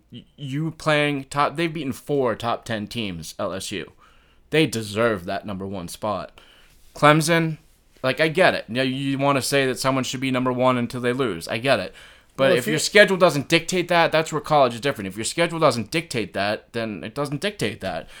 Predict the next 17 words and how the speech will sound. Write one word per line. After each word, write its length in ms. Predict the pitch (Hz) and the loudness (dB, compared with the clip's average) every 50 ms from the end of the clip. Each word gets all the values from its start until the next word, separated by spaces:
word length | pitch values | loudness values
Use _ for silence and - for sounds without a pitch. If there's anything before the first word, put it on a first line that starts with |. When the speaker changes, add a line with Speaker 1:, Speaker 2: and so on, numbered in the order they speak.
| - - - | -16 -6 0
Speaker 1:
L 140 | 135 156 180 | 4 4 4
S 160 | 185 180 - | 4 2 0
U's 220 | 202 190 143 - - | -2 -2 -4 -2 0
earned 220 | - 147 156 143 135 | 0 2 2 2 2
the 40 | |
number 200 | 131 131 131 131 | 2 2 2 2
one 160 | 120 117 117 110 | 0 0 0 -2
spot. 380 | - - - - 101 85 80 | -4 0 2 2 2 2 0
They've 180 | - 104 101 92 | -6 -6 -6 -6
beat, 240 | - 120 - - - | -8 -8 -8 -2 -2
they 80 | 123 | -2
won 240 | 120 113 117 113 104 _ - | 0 0 -2 -4 -4 _ -2
at 220 | - 139 147 143 - - | 2 2 2 2 2 2
Alabama. 640 | 135 139 135 131 123 107 131 131 135 127 117 104 92 | 2 2 2 2 0 0 0 0 2 0 0 -2 -4
They've 200 | 95 101 104 101 | -6 -8 -8 -8
beaten 220 | 117 117 - 107 | -8 -10 -10 -10
Florida. 640 | 104 - - - 139 135 143 135 123 107 95 92 90 | -12 -14 -12 -6 -2 0 0 0 0 0 -2 -6 -8